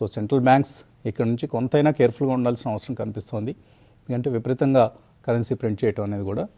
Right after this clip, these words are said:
ఎకానమీస్‌కి మంచిది కాదు. So, Bitcoin లాంటివి పెరగటానికి, ఎందుకంటే too much of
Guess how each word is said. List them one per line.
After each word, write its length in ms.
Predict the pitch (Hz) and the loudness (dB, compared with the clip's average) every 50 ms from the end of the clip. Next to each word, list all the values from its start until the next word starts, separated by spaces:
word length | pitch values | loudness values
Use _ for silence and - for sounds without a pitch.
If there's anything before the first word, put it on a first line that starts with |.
| - | -6
ఎకానమీస్‌కి 520 | 120 113 - 127 123 120 113 110 - - 147 | -2 4 4 6 6 6 4 2 0 0 0
మంచిది 280 | 117 107 101 - 123 | 0 0 0 0 -2
కాదు. 320 | 117 - 123 98 104 143 208 - _ _ _ _ - - | 0 2 0 0 0 -2 -6 -8 _ _ _ _ -6 -2
So, 80 | 165 | 0
Bitcoin 320 | 160 165 - - 202 185 185 | 0 0 2 2 2 2 4
లాంటివి 480 | 180 170 156 147 185 175 165 156 151 - - - - _ _ _ _ - | 4 4 2 2 2 2 2 0 0 -4 -14 -20 -20 _ _ _ _ 0
పెరగటానికి, 380 | 135 135 131 123 - 135 139 143 | 2 2 2 2 0 0 0 0
ఎందుకంటే 260 | 156 170 180 180 170 | 0 0 0 -2 0
too 220 | - 190 180 190 | 4 4 4 4
much 160 | 190 185 - | 4 4 4
of 40 | 190 | 2